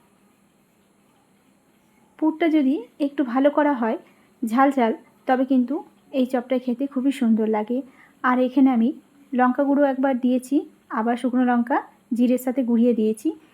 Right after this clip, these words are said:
এতে করে ঝালটাও ভালো হয়, খেতেও সুন্দর হয়। তোমরা চাইলে কাঁচা লঙ্কা কুচি দিতে পারো।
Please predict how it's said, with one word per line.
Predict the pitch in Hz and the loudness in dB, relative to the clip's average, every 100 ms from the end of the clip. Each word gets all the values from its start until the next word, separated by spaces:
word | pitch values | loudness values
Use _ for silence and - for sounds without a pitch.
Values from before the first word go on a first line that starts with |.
| _ - | _ -6
এতে | 247 240 | -4 -2
করে | 247 226 320 - _ _ - | -2 -2 -2 -8 _ _ -10
ঝালটাও | 220 254 254 285 285 | -2 0 2 2 2
ভালো | 269 277 | 0 0
হয়, | 262 427 - | 0 -4 -4
খেতেও | - 240 233 | -4 0 0
সুন্দর | 233 214 214 220 | 0 -2 -2 -2
হয়। | 226 262 - _ - | -2 -4 -8 _ 0
তোমরা | 294 330 | 4 4
চাইলে | 320 269 320 | 2 0 0
কাঁচা | 359 226 233 | -2 -2 0
লঙ্কা | 233 240 | -2 -2
কুচি | 247 240 | -4 -2
দিতে | 240 240 247 | -2 -2 -2
পারো। | 254 | 0